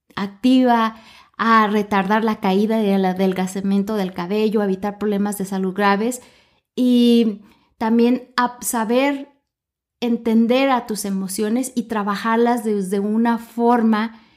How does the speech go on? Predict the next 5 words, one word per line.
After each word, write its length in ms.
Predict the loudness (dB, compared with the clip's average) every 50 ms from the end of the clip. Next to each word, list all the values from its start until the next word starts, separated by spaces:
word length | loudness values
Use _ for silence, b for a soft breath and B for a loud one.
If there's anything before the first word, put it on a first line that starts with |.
| B B B
que 140 | -2 -2 -2
sea 720 | -2 -2 -2 0 0 2 4 4 2 2 2 -2 -8 _ _ _ _ _ _ _ _ _
productiva, 960 | -2 0 2 2 2 2 2 -2 -4 -2 2 2 2 2 2 0 -4 -6 -6
que 120 | -6 -6 -6
sea 760 | -6 -6 -6 -4 -2 0 2 2 2 2 2 0 -2 -4 -8